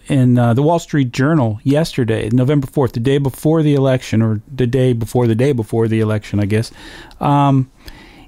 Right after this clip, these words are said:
and it's really a letter to the open public. That it's titled, "Washington Needs to Legalize Cannabis. Voters in four states may relax the rules Tuesday, bringing the total to thirty-two." The letter is, um,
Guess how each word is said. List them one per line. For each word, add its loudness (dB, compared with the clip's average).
and 0
it's -4
really 2
a 2
letter 2
to -4
the 2
open 0
public. -2
That 0
it's -4
titled, 0
"Washington 2
Needs 2
to -2
Legalize 2
Cannabis. -2
Voters 2
in 2
four 0
states -2
may 2
relax 0
the -2
rules 0
Tuesday, 0
bringing 0
the 2
total 0
to 2
thirty-two." -2
The -2
letter 0
is, 0
um, 2